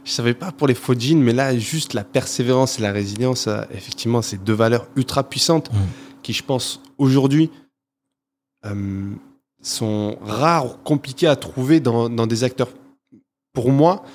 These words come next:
Speaker 1: je me suis rendu compte que Jackie Chan, c'était vraiment un, un artiste, un être humain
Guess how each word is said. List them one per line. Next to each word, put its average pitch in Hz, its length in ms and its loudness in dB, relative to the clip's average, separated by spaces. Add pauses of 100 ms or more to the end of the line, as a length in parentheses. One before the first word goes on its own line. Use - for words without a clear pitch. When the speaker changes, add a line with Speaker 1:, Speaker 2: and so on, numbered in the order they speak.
(280)
Speaker 1:
je - 140 -4
me 123 40 2
suis 127 160 0
rendu 123 240 2
compte 170 280 0
que 113 360 2 (600)
Jackie 127 340 -2
Chan, 170 220 4
c'était 120 280 -2
vraiment 135 580 0
un, 110 260 0
un 117 160 -2
artiste, 123 420 -2
un 127 120 4
être - 280 2
humain 156 280 4